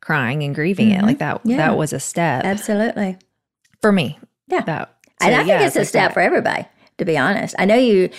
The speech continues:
Speaker 2: saying that, you know, I know that who's listening or whatever, they're like, "Well, yeah, but I'm not there." But yes, you are. I don't care where you are. The first step for all of us, that's what's in Joshua three. He says, "Consecrate yourself." And that's what that means,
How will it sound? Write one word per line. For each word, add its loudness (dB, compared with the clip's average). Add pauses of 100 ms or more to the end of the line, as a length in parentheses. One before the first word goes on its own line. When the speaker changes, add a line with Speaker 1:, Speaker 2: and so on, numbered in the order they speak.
(140)
Speaker 2:
saying 0
that, -6
you -2
know, -6
I 0
know 4
that -6
who's -4
listening -4
or -4
whatever, 2 (440)
they're 2
like, 2
"Well, 4
yeah, 2
but 0
I'm 0
not -6
there." 2
But -4
yes, 0
you 2
are. -2
I 2
don't -2
care -2
where 0
you -2
are. -4 (340)
The -2
first -4
step -2
for -6
all -2
of 0
us, -2
that's -4
what's -2 (120)
in -2
Joshua -2
three. 0
He 0
says, -4
"Consecrate -4
yourself." -6 (360)
And 2
that's 0
what -2
that -2
means, 0